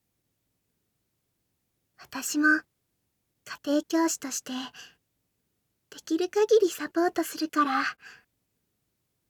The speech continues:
もっと頼りにしてね。勉強でも、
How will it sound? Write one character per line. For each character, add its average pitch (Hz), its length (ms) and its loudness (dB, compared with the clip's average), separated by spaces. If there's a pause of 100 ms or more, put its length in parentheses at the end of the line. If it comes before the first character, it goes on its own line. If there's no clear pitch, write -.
(800)
も 262 100 -10
っ - 140 -16
と 226 120 -12
頼 269 320 -8
り 233 60 -4
に 226 160 -2
し - 60 -12
て 285 140 -10
ね。 302 220 -2 (3250)
勉 262 240 -6
強 262 300 -8
で 269 160 -6
も、 240 120 0